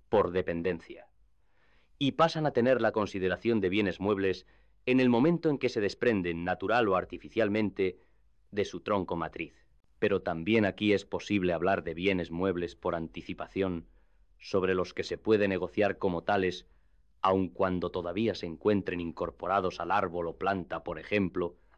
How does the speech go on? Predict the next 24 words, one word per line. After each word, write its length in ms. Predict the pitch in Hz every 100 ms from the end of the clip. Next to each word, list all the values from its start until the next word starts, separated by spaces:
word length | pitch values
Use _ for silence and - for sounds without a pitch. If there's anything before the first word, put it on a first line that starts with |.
| _ -
compraventa 640 | 95 85 90 107 98 98
de 100 | 90
cosecha 400 | 87 95 101 85
futura 460 | - 78 104 90 85
respecto 520 | 82 - 87 - 85
de 120 | 85
árboles 420 | 95 82 85 80
frutales. 640 | - 87 98 90 82 - _ _ _ _
Ciento 540 | - 101 101 - 98
once. 460 | 95 85 - - _ _ _ -
Precisiones. 880 | 95 92 90 - 101 82 - - - _ _ -
Uno 200 | 98 98
es 100 | 104
importante 640 | 95 90 82 101 95 92
tener 280 | 90 92 92
en 120 | 87
cuenta 480 | 82 98 90 92 90 _ _ _ _ _
que 160 | - 107
en 100 | 104
la 80 | 101
jurisprudencia 840 | 107 107 - 107 113 143 131 127
se 140 | -
considera 640 | 110 104 - 101 120 117 -
que, 260 | 104 98